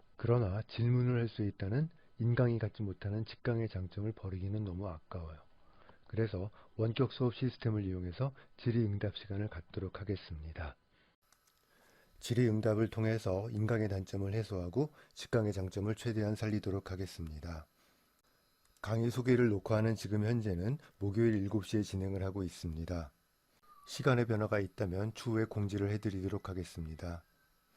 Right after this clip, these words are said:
질의응답의 중요성에 대한 설명은 유튜브의 채널 초롱수학에서 보실 수 있습니다.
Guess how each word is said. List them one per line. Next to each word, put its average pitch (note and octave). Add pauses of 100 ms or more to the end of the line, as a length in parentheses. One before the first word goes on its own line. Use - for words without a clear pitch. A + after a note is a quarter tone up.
(840)
질의응답의 A#2
중요성에 A2
대한 G2+
설명은 G2 (680)
유튜브의 A2+
채널 A#2
초롱수학에서 G#2+
보실 F2+
수 G2+
있습니다. D#2+